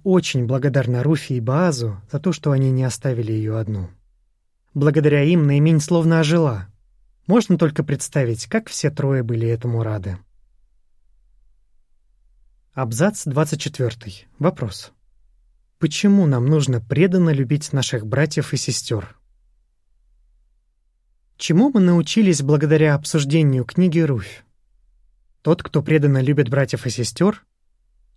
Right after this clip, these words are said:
не оставляет их в беде и с готовностью идёт ради них на жертвы. Старейшинам нужно быть внимательными к братьям и сёстрам, которые преданно любят других, и с теплотой хвалить их.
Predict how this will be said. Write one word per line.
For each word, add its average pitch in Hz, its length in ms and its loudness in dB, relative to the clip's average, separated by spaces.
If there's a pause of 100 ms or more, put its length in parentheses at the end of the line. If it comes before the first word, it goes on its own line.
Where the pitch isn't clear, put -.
не 151 260 4
оставляет 147 680 2
их 139 120 -4
в 127 60 -6
беде 113 460 -4 (220)
и 180 80 -2
с 143 100 0
готовностью 147 720 0
идёт 151 220 0
ради 127 200 -2
них 127 240 -2
на 131 80 -2
жертвы. 113 400 -8 (1040)
Старейшинам 151 680 0
нужно 160 260 2
быть 160 240 -2
внимательными 151 680 2
к 143 100 -12
братьям 127 340 -2
и 120 40 0
сёстрам, 135 520 -2
которые 180 380 2
преданно 151 400 2
любят 135 240 0
других, 120 500 -4 (600)
и 170 80 -4
с - 80 -6
теплотой 151 420 0
хвалить 110 460 -4
их. - 260 -16